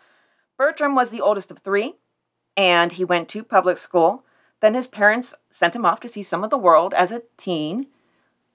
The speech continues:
um, on a, on a naval ship. In, uh, the Boston Globe says that he was married in March nineteen oh eight to Minnie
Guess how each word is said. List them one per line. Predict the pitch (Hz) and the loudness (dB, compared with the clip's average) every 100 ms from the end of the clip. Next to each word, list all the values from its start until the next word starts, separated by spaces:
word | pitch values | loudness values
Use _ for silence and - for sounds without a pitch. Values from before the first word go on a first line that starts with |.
| _ - | _ -4
um, | 143 139 143 - 156 - | 2 4 2 0 -2 0
on | 151 | 0
a, | 160 | 0
on | 160 180 | 0 0
a | |
naval | 180 180 185 | 0 0 -2
ship. | - 156 - _ _ _ _ _ _ _ _ _ _ _ _ _ _ _ _ _ | 0 -2 -2 _ _ _ _ _ _ _ _ _ _ _ _ _ _ _ _ _
In, | 170 185 180 175 | 0 2 2 2
uh, | 175 165 160 | 2 4 4
the | 160 | 4
Boston | 208 254 285 262 254 | 2 2 0 -4 -4
Globe | 220 233 220 160 247 302 _ _ _ _ | 0 4 4 2 -2 -8 _ _ _ _
says | - 220 185 | -10 -4 -2
that | 185 | -2
he | 175 | -4
was | 185 175 | 0 2
married | 180 185 202 202 302 | 0 0 2 2 0
in | - 196 185 | -2 -2 2
March | 180 269 - | 2 0 -4
nineteen | 190 214 - 285 | -6 -6 -6 -4
oh | 302 | -2
eight | 190 - | -4 -6
to | 185 | -8
Minnie | 185 208 254 311 | -4 -2 -2 -4